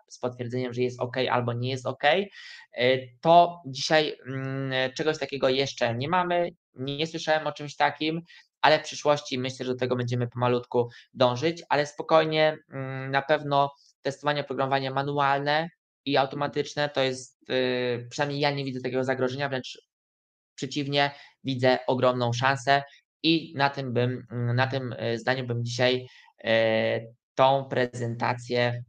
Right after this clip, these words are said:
mm, zakończył. Czy macie do tego jakieś pytania? Może wy macie jakieś narzędzie, które, z którego korzystaliście albo o które jeszcze chcecie dopytać, które być może nie poruszyłem? Bo, bo ja celowo dzisiaj nie poruszałem tematu na przykład czata G P T, bo o czacie,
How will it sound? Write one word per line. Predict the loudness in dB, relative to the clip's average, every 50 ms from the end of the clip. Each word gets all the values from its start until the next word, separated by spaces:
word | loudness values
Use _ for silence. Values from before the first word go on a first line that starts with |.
| _ _ -16
mm, | -12 -12 -10 -10 -8 -6 -4 -2
zakończył. | 0 0 0 0 -2 -6 -6 -8 -16 -20 _ _ _ -20 -20 -20 _ -6
Czy | 0 2
macie | 2 2 2 2
do | 0 2
tego | 2 4 4
jakieś | 4 4 2 -4 -6
pytania? | -4 0 4 4 4 4 2 0
Może | 0 0 0 0
wy | 0 0
macie | 0 0 0 0 -2
jakieś | -2 -2 -4 -6
narzędzie, | -6 -4 -4 -4 -4 -4 -4
które, | -2 0 0 0 0
z | -2
którego | -2 0 0 0 0
korzystaliście | 0 -2 -4 -4 -4 0 2 2 2 2 0 -4 -2 0 2 4 4 2 0 -4 -16 -20 _ _ _
albo | 0 2 2 2
o | 2 0
które | 0 -2 -2
jeszcze | -2 -4 -8
chcecie | -12 -12 -8 -4
dopytać, | -4 -2 0 0 0 2 4 4 4 2 0 -6 -12
które | -6 -2 0 0 0
być | -2 -4 -8 -6
może | -6 -8 -6 -8
nie | -8 -6
poruszyłem? | -4 -2 -2 -2 -4 -2 2 4 4 4 4
Bo, | 2 -2 -2 -2 2
bo | 4 4
ja | 4 4
celowo | 2 0 0 0 2 0 -2
dzisiaj | -4 -4 -6
nie | -6 -6
poruszałem | -6 -6 -6 -2 0 2 2 2 0 0
tematu | -2 -2 0 0 0 0 -4
na | -6
przykład | -4 -4 -6 -4
czata | -2 -2 -2 -2
G | -4 -6
P | -8 -8 -8 -6 -4
T, | -4 -4 -4 -6 -8 _ -20 _ _ 0
bo | 6 6 8 8 8 6 2 -2 -12 _ _ _ -8
o | -4
czacie, | -4 -4 -6 -6